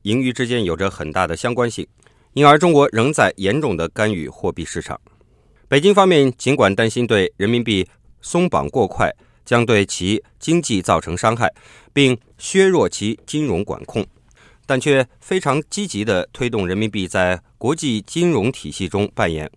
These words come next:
更为重要的角色，其中就包括申请将人民币纳入特别提款权货币篮子。I M F第一副总裁利普顿星期二在北京表示，该机构对中国在这方面的努力表示欢迎。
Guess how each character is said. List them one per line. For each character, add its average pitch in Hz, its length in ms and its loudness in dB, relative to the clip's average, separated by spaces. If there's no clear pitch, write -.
更 104 160 -2
为 92 120 0
重 120 180 -4
要 80 160 -4
的 71 100 -12
角 76 200 -10
色， - 200 -8
其 135 160 -2
中 175 180 2
就 143 100 2
包 123 160 4
括 98 300 0
申 156 200 2
请 98 240 0
将 123 280 2
人 107 120 0
民 139 160 0
币 117 200 0
纳 92 240 4
入 87 160 -2
特 - 180 -6
别 87 180 -2
提 104 200 -8
款 76 200 -8
权 80 320 -6
货 107 220 -2
币 80 160 -8
篮 69 180 -12
子。 98 180 -6
I 131 180 4
M 143 160 2
F 107 260 2
第 127 180 -2
一 135 60 0
副 123 160 -4
总 92 160 -2
裁 98 180 0
利 113 120 0
普 87 100 -6
顿 101 240 2
星 117 180 -4
期 - 120 -2
二 101 160 6
在 87 300 2
北 87 140 -6
京 98 160 -4
表 82 140 -4
示， - 240 -8
该 156 140 2
机 156 120 0
构 143 240 4
对 131 260 2
中 180 240 0
国 113 220 2
在 104 200 4
这 95 160 -2
方 113 140 -2
面 104 160 0
的 87 80 -4
努 73 240 -10
力 110 240 -6
表 82 140 -8
示 82 100 -10
欢 107 220 -4
迎。 78 240 -8